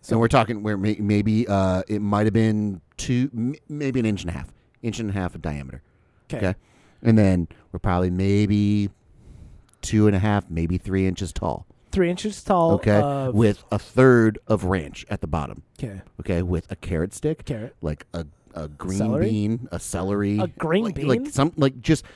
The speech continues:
Speaker 2: enough of those little sticky vegetables, stick vegetables
Speaker 1: Yeah.
Speaker 2: to put in there, and then on top of that, Nathan, on top on a separate level was a
Speaker 1: Okay.
Speaker 2: whole nother line of those
Speaker 1: Okay.
Speaker 2: same kind of thing, but with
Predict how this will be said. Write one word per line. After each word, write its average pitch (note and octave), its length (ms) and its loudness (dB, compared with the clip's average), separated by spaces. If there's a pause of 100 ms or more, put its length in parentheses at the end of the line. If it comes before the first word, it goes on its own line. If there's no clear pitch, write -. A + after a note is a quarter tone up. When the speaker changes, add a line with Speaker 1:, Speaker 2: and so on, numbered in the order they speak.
(160)
Speaker 2:
enough G#2 460 2
of B2 140 6
those A#2+ 200 6
little A2 200 2
sticky - 420 0
vegetables, E2 720 -2 (240)
stick - 600 -2
vegetables D#2+ 840 -10
Speaker 1:
Yeah. - 300 -20
Speaker 2:
to F#2 80 -2
put G#2 180 2
in F2+ 140 4
there, D2 160 -4 (200)
and D#2 120 -4
then D#2+ 80 -2
on C#2+ 120 -4
top - 360 -2
of D2 80 -2
that, C2 240 -12 (220)
Nathan, D2 300 -4
on E2+ 140 -4
top G#2 260 0
on G2 120 0
a E2 40 0
separate - 400 -2
level - 360 -6 (320)
was F#2+ 160 0
a D#2+ 40 0
Speaker 1:
Okay. D2 100 -6
Speaker 2:
whole G#2+ 300 2
nother D3 380 0
line C3 480 0 (260)
of E2+ 120 -2
those F#2 200 2
Speaker 1:
Okay. A#2 100 -4
Speaker 2:
same G#2+ 200 2
kind C3 180 0
of B2+ 60 0
thing, A2 360 0 (280)
but D#2+ 160 0
with F2 260 2